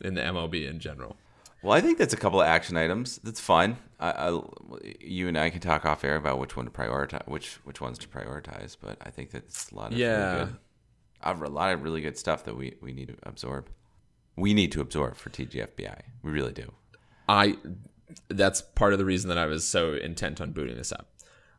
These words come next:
Speaker 1: Uh, a couple to do quick things. Just curious to get your thoughts here. Uh, some graphic design,
Speaker 2: Uh, Web
Speaker 1: maybe?
Speaker 2: three.
Speaker 1: Uh, decided to do here.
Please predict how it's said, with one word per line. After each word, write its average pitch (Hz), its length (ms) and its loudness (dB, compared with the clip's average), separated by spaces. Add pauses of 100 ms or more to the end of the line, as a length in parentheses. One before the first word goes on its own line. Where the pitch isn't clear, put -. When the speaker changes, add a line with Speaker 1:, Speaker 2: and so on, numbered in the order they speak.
(120)
Speaker 1:
Uh, 98 220 4
a 95 60 2
couple 170 400 6
to 110 160 -2
do 98 540 2
quick 95 280 0
things. 90 380 0
Just - 180 -4
curious 90 320 0
to - 80 -12
get 82 160 -2
your 82 80 -8
thoughts 78 340 -4
here. 71 440 -6 (600)
Uh, 82 720 0 (640)
some - 480 -6
graphic 113 420 2
design, 120 580 4
Speaker 2:
Uh, 294 60 -4 (160)
Web - 140 4
Speaker 1:
maybe? 233 200 4
Speaker 2:
three. 208 380 6 (680)
Speaker 1:
Uh, 110 240 0
decided 117 360 -2
to 123 60 -8
do 117 240 0
here. 123 360 -2